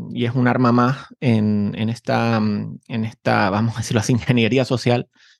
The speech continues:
que se hace, que se lleva a cabo desde diversas instituciones y la, eh, el mundo de la cultura o el mundo del entretenimiento. A mí me gusta llamarlo entretenimiento, porque creo que decirle cultura es darle más valor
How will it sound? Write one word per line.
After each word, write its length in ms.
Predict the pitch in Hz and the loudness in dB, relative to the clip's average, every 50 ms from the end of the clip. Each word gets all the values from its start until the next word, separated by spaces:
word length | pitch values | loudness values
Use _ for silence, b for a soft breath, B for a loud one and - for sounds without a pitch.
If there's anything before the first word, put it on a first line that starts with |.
| _ - | _ -8
que 120 | - 131 120 | -6 -6 -4
se 220 | - 131 123 120 | -2 0 2 2
hace, 380 | 120 123 - - 135 123 - - | 2 2 0 -2 -2 -2 -2 -6
que 80 | - | -4
se 80 | - 127 | -2 0
lleva 140 | 120 123 123 | 2 2 2
a 20 | 127 | 2
cabo 220 | - 127 127 131 | 2 2 4 4
desde 220 | 131 127 123 117 113 | 4 4 4 2 2
diversas 320 | 110 110 117 - - 131 | 2 2 0 0 -2 -4
instituciones 560 | 120 - 135 113 117 110 135 131 147 180 202 - _ | -4 -2 -4 -6 -2 0 2 4 4 2 2 -2 _
y 220 | - 151 135 123 113 | 0 0 2 2 2
la, 380 | 113 110 107 104 98 92 - - | 2 2 2 0 -2 -2 -4 -6
eh, 140 | 107 - - | -8 -8 -6
el 140 | 95 104 107 | -4 -2 0
mundo 200 | 117 120 120 123 | 2 2 4 4
de 60 | 127 | 4
la 80 | 127 | 2
cultura 400 | 113 - 110 107 98 127 143 147 | 2 0 0 0 2 2 2 4
o 60 | 127 110 | 4 2
el 60 | 104 | 2
mundo 160 | 110 117 127 | 2 2 2
del 100 | 131 127 | 0 0
entretenimiento. 600 | 120 110 - 110 104 104 104 113 127 147 165 165 | 0 -2 -4 -4 -4 -2 -2 -2 -4 -4 -4 -4
A 40 | 180 | -2
mí 60 | 190 | -2
me 80 | 202 214 | 0 -2
gusta 220 | 233 226 - 214 | -2 0 0 0
llamarlo 260 | 202 196 190 196 196 | 2 2 0 0 -2
entretenimiento, 760 | 196 185 - 185 170 160 151 151 160 170 175 160 - - - _ B B B B B B B _ - | -2 -4 -4 -2 -2 -2 -2 -2 -2 -2 -2 -2 -4 -8 -10 _ B B B B B B B _ -4
porque 220 | - - - 120 | -4 -4 -2 2
creo 260 | - 135 147 151 147 | 4 4 4 4 4
que 340 | - 160 156 151 147 143 135 | 2 4 4 6 6 6 4
decirle 560 | 131 131 135 - 151 131 - 139 139 135 135 | 4 2 2 0 -2 0 2 2 2 2 2
cultura 560 | - 135 131 123 - 143 147 147 160 160 - - | 2 0 0 2 2 2 2 4 2 0 0 -2
es 180 | - 135 135 | -2 -2 0
darle 540 | 131 127 135 135 139 143 143 139 139 135 135 | 2 2 2 2 2 2 2 2 2 2 2
más 160 | 135 139 139 | 2 0 2
valor 440 | 135 139 135 139 139 143 151 170 - | 4 4 4 4 4 2 0 -2 -6